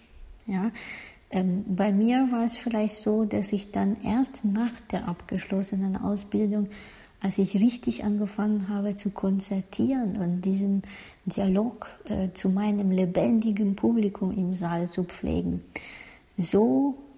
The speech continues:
ist dann auch eine ganz natürliche Sprache entstanden, die ich immer versuche, in jedem Konzert mit meinem Publikum, ähm, zu kommunizieren. Ähm,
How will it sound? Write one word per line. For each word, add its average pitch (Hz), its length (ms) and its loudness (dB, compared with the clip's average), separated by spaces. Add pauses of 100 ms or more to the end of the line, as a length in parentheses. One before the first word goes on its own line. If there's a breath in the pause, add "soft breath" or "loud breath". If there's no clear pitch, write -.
ist - 200 -8
dann 208 160 2
auch 220 160 2
eine 214 280 2
ganz 214 340 -2
natürliche 262 760 0
Sprache 208 600 -4
entstanden, 180 880 -2 (680 loud breath)
die 214 300 2
ich - 340 -8 (280)
immer 233 320 6
versuche, 220 640 2
in 208 240 2
jedem 208 400 0
Konzert 196 640 -2
mit 202 240 -2
meinem 202 460 0
Publikum, 202 640 0 (520 loud breath)
ähm, 185 500 2 (160)
zu - 160 0
kommunizieren. 196 1040 2 (880 loud breath)
Ähm, 185 400 2